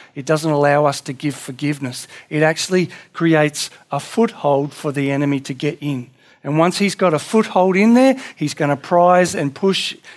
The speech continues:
and make it a stronghold. And once it's a stronghold, guess what? You need deliverance. But Christians can't be possessed. Yes, they can.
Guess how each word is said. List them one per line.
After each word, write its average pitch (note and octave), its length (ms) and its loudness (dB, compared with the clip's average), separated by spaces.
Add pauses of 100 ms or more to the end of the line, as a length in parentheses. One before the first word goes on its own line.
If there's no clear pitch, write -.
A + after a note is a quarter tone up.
and C#3+ 180 -2
make D#3 240 0
it D#3 180 -4
a C#3 120 -2
stronghold. C#3 800 -2 (280)
And D#3 180 -2
once F3+ 200 2
it's F3+ 200 -8
a E3 40 -2
stronghold, G#3 960 2 (220)
guess F3+ 240 0
what? G#3+ 320 4 (680)
You E3+ 200 2
need F3 200 2
deliverance. C#3 720 -2 (2250)
But B2 100 -20
Christians E3 400 -4
can't D#3+ 260 -2
be D#3 100 -6
possessed. D#3 680 -6 (1040)
Yes, C3+ 300 -4
they D#3 160 0
can. C#3 340 -4